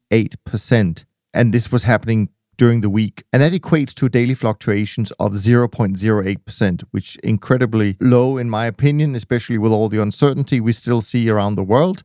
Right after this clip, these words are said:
And this also led the vix to finish the week below seventeen, which is also below its long-term average.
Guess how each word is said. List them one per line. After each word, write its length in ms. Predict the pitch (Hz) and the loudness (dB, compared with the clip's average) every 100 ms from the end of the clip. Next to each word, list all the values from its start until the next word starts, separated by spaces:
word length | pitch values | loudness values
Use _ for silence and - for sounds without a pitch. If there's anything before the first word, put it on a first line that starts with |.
| - | -4
And 160 | 127 | 0
this 140 | 123 117 | 0 0
also 260 | 110 - | -2 0
led 260 | 110 104 - | 0 0 0
the 60 | 98 | -2
vix 280 | 104 - | -2 -2
to 120 | - 107 | -4 -2
finish 520 | - 107 107 - - | -2 -2 -2 -6 -12
the 160 | - 107 | -2 2
week 380 | 101 110 - - - | 2 0 -2 -8 0
below 420 | 113 107 107 113 | 2 4 2 0
seventeen, 960 | - 107 98 98 - - 156 180 190 - _ _ - | -2 -4 -2 -4 -2 2 2 4 2 -2 _ _ -4
which 180 | 113 123 | -2 0
is 120 | 120 | 0
also 260 | 107 - | 0 -2
below 340 | 110 98 92 95 | -2 0 0 0
its 200 | - - | -4 -2
long-term 680 | 98 98 104 - 90 90 - - | 0 0 -2 0 0 0 -6 -4
average. 720 | 98 90 - - - - - | -2 -2 -2 -4 -4 -8 -12